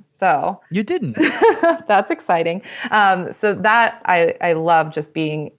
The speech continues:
Speaker 1: in a co-working environment because my company, D L R Group, is, has been around for over fifty years throughout the country, but we're just pretty new in Texas. And so I'm one of only two people physically in Austin.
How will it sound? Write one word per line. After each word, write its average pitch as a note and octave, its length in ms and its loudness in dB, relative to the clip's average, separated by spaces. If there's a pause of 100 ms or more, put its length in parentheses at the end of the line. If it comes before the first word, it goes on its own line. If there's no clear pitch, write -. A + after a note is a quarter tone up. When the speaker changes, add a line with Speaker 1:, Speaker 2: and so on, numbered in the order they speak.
(120)
Speaker 1:
in E3 140 -2
a D3+ 80 -6
co-working D#3 440 -2
environment D#3 480 -2
because D#3+ 240 -6
my D#3+ 480 -2
company, G#3+ 320 0
D E3+ 120 -2
L D#3+ 100 2
R E3+ 120 4
Group, D#3+ 220 -4
is, D3 260 -4 (540)
has E3+ 160 -2
been G#3+ 140 2
around F3+ 240 2
for F3 140 0
over E3 160 2
fifty E3+ 300 -2
years D#3 300 0
throughout D#3 280 -2
the D3+ 80 -6
country, E3+ 420 -4
but D#3 180 -2
we're D3 120 0
just D#3 300 -2 (600)
pretty G#3 240 0
new E3+ 200 2
in D3+ 120 -4
Texas. D#4+ 500 -2
And E3+ 160 -2
so F3+ 60 0
I'm D#3 140 0
one F3 120 2
of E3+ 80 0
only D#3 220 -2
two E3 160 -8
people D3+ 580 -2 (260)
physically F3 420 0
in D#3+ 80 -2
Austin. A3+ 500 -2